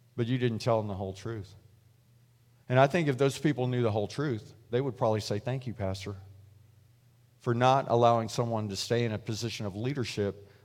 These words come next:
that did, that, that shouldn't be there because of their moral issues or their character." And, and so it goes back to, you know, what I was saying earlier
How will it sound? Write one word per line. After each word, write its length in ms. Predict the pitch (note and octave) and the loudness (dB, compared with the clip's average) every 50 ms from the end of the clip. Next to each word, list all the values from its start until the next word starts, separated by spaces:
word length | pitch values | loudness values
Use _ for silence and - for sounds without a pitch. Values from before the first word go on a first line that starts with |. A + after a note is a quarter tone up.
| _ - | _ -4
that 160 | A#2 G#2+ F#2+ | -4 -4 2
did, 520 | - B2 B2+ B2 A#2+ - - - - G2 F2 | 4 4 4 2 0 -10 -14 -16 -12 -6 -4
that, 320 | A2+ G#2+ - - - G#2+ | -4 -4 -4 -10 -10 -6
that 160 | A2+ A2 A2+ | -6 -6 -4
shouldn't 300 | - - D3+ C3+ A#2+ G#2+ | -2 -4 -2 -2 -2 0
be 140 | A#2+ D3 E3 | 0 0 0
there 240 | A#2+ F#2+ F2 F2 - - - | 0 -2 -4 -4 -8 -10 -10
because 380 | A2 A2+ - - C3+ B2 A2+ A#2 | -10 -6 0 2 2 4 4 4
of 120 | A#2+ G#2 | 2 2
their 140 | G#2 G#2+ G#2 | 2 0 0
moral 680 | G#2+ A2 A#2 A#2+ A#2+ A#2+ A#2+ A#2 G#2 - - - - - | 0 -2 -2 0 2 2 2 2 0 -4 -12 -20 -16 -8
issues 420 | - B2 A#2 - - A#2+ A2+ G#2 - | -6 -4 -4 -4 -4 -4 -4 -4 -2
or 120 | A2 G#2 | -4 -2
their 120 | G2 G2+ F#2 | -2 -4 -4
character." 440 | - C3 C3+ C#3+ - - - - - - _ _ _ _ _ _ _ _ _ _ _ _ _ _ _ _ _ _ _ _ _ _ _ _ _ _ _ _ _ _ _ _ _ - | -4 -4 -4 -4 -6 -10 -14 -20 -20 -20 _ _ _ _ _ _ _ _ _ _ _ _ _ _ _ _ _ _ _ _ _ _ _ _ _ _ _ _ _ _ _ _ _ -8
And, 320 | - A#2 A2 G#2+ G2+ F#2+ - - - - - _ _ _ _ _ _ _ _ _ _ _ _ _ _ _ _ _ _ _ _ _ - - | -4 -2 -2 -2 -2 -6 -8 -14 -20 -20 -20 _ _ _ _ _ _ _ _ _ _ _ _ _ _ _ _ _ _ _ _ _ -12 -4
and 140 | - C#3+ C#3 | -2 0 2
so 240 | - - E3 D3 C#3+ | 6 8 8 8 8
it 120 | D3+ D3+ | 6 4
goes 220 | D#3 F#3+ G3+ - - | 4 2 2 2 2
back 280 | - D#3+ D#3+ D#3+ D#3 D#3 | 4 6 6 6 6 4
to, 140 | - D#3 B2+ | 2 0 0
you 180 | A#2 - E3+ | 2 0 0
know, 80 | D#3+ C#3 | 0 0
what 140 | C3 C3 C3 | 0 0 0
I 40 | |
was 120 | B2+ B2 - | 0 0 0
saying 360 | - C#3+ C3 C3 A#2+ A2+ - - | 0 2 2 2 0 -2 -6 -4
earlier 480 | - C3 B2+ B2+ B2+ A#2+ G#2+ G#2+ G2 | -2 0 0 0 0 0 0 0 -2